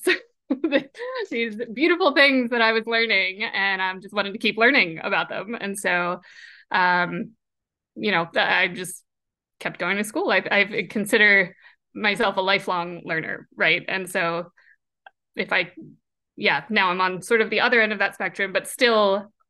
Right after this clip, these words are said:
learning from my students every day, right? And learning from, um, all the, the texts and, and experiences that I'm having now. So,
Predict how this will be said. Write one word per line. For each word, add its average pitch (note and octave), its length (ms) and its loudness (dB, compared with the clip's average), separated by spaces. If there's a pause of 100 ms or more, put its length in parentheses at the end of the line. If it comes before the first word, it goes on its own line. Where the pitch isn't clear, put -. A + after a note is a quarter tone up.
(120)
learning A3 360 2
from G#3+ 120 -4
my F#3+ 100 0
students F#3 580 -4
every F#3 200 -4
day, F3+ 400 0
right? F3+ 240 2
And F3+ 160 -4
learning F3+ 280 -4
from, E3+ 340 -2 (440)
um, E3+ 440 0 (680)
all F#3 140 2
the, F3 260 -2
the F3+ 360 -2
texts - 360 -8
and, E3+ 300 -6
and F#3 120 -6
experiences F3+ 480 0
that F3 100 -4
I'm E3+ 60 -8
having E3+ 280 -2
now. D#3 180 -2
So, E3+ 280 -4